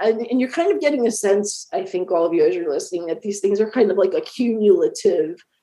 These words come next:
sort of journey, right? You know, each one kind of helps you go deeper with the next one. So gate seven is awakening your divine goddess essence. And that's connecting with that goddess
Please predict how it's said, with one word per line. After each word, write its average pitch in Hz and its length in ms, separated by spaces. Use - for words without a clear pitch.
sort 202 300
of 196 80
journey, 190 540
right? 160 500
You 175 120
know, 170 420
each 202 240
one 202 240
kind 165 180
of 151 120
helps 170 280
you 202 120
go 160 160
deeper 156 340
with 151 140
the 135 80
next 139 220
one. 147 100
So 190 140
gate 220 240
seven 247 300
is 214 140
awakening 185 500
your 165 120
divine 156 420
goddess 202 680
essence. - 760
And 196 100
that's - 280
connecting 156 400
with - 240
that - 280
goddess - 540